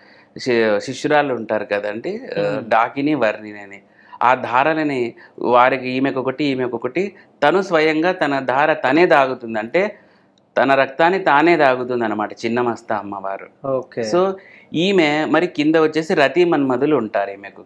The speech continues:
Speaker 1: కింద.
Speaker 2: మ్మ్, మ్మ్.
Speaker 1: ఆ, ఒక ఇంటర్‌కోర్స్ పోజ్‌లో ఉంటారన్నమాట.
Speaker 2: ఓకే.
Speaker 1: So ఈమె, ఈమెను మహావిద్య అంటాము. ఈమె, ఈ విద్యను మనం చేయడం ద్వారా రాహుగ్రహముకి సంబంధించి ఎటువంటి దోషాలైనా కానీ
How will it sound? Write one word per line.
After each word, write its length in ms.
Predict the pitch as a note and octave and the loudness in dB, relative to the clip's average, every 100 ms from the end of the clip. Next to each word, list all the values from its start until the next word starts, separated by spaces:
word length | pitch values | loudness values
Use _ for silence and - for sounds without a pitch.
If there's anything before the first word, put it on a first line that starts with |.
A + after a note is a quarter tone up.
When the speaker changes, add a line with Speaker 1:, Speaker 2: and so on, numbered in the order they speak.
| - | -6
Speaker 1:
కింద. 220 | A2 G#2 | -4 -2
Speaker 2:
మ్మ్, 400 | F#2 A2 _ C3+ | -4 -8 _ -10
మ్మ్. 220 | C3 A#2 - | -8 -4 -2
Speaker 1:
ఆ, 160 | A#2 | 0
ఒక 200 | A#2 A2+ | 0 0
ఇంటర్‌కోర్స్ 640 | A2+ A#2+ B2 C3+ C#3+ C#3 - B2 | 0 0 0 -2 -2 -4 -4 -2
పోజ్‌లో 340 | B2 B2+ C#3 | -2 0 0
ఉంటారన్నమాట. 720 | A2+ G#2 G2+ G2 G2 G2 - | -2 -4 -6 -6 -12 -12 -12
Speaker 2:
ఓకే. 500 | - _ C#3 C3 - | -14 _ -8 -6 -2
Speaker 1:
So 100 | F3+ G#3 - - _ _ - | -2 -2 -10 -20 _ _ -4
ఈమె, 800 | C#3+ F#3 F#3 E3+ D#3+ D#3 D3+ - - _ - | 0 4 4 4 2 -2 -6 -10 -16 _ -2
ఈమెను 320 | D3+ D#3+ G3 | 2 4 4
మహావిద్య 640 | E3 C3 D#3+ D#3 B2+ B2 | 2 2 2 2 -2 0
అంటాము. 540 | D3 C3 A2 G#2 G#2 - _ _ _ _ - | 2 0 -2 -6 -8 -14 _ _ _ _ -2
ఈమె, 280 | E3+ F#3 | 2 4
ఈ 340 | F3+ D#3 D#3+ D#3+ | 4 4 0 0
విద్యను 600 | D3 C#3 F#3+ F#3+ E3+ D3+ | -2 0 2 2 2 0
మనం 320 | C3+ C#3+ C#3 C#3 | -2 -2 -2 -2
చేయడం 360 | C3+ D3 D3 B2+ | 0 0 0 0
ద్వారా 380 | A#2+ B2+ G3 F4+ _ _ _ _ - | 0 0 -2 -4 _ _ _ _ -2
రాహుగ్రహముకి 1400 | B2+ B2+ D3+ G3 F3+ F3 D#3+ C#3+ B2+ - _ _ _ D3+ | 4 4 4 0 -2 -2 -2 -4 -4 -10 _ _ _ -2
సంబంధించి 640 | D3+ B2+ C3+ C#3 B2+ C3 | 0 0 0 -2 -4 -4
ఎటువంటి 400 | G#2+ C3+ D3 D#3 | -2 0 0 -2
దోషాలైనా 720 | C3 A#2+ A#2 B2 A2+ G#2 G#2 F#2+ | -2 -2 -2 -2 -2 -2 -4 -6
కానీ 300 | F#2+ F3+ | -6 -6